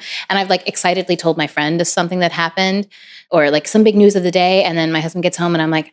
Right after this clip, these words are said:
"I'm, I'm too tired to tell you this story now. Can I tell you tomorrow? Like, a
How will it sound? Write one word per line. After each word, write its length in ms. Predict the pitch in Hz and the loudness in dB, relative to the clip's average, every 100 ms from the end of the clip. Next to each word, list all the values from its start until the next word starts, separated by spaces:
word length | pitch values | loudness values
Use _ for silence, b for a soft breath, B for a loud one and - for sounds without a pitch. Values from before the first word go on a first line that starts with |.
| - | -12
"I'm, 160 | 180 170 | -8 -6
I'm 280 | - 180 180 | -6 -4 -4
too 180 | 156 165 | -4 -6
tired 360 | 165 165 165 165 | -4 -4 -6 -6
to 80 | |
tell 400 | - 160 156 156 - | -4 -2 -2 -4 -8
you 360 | 160 156 151 | -4 -2 -2
this 180 | 151 147 | -4 -4
story 320 | - 175 175 | -2 0 0
now. 200 | 165 160 156 | 2 0 -2
Can 180 | - 156 | -4 -6
I 40 | |
tell 240 | - 165 | -4 0
you 80 | 156 | 2
tomorrow? 340 | 151 151 143 143 | 2 -2 -2 2
Like, 140 | |
a 60 | 226 | 2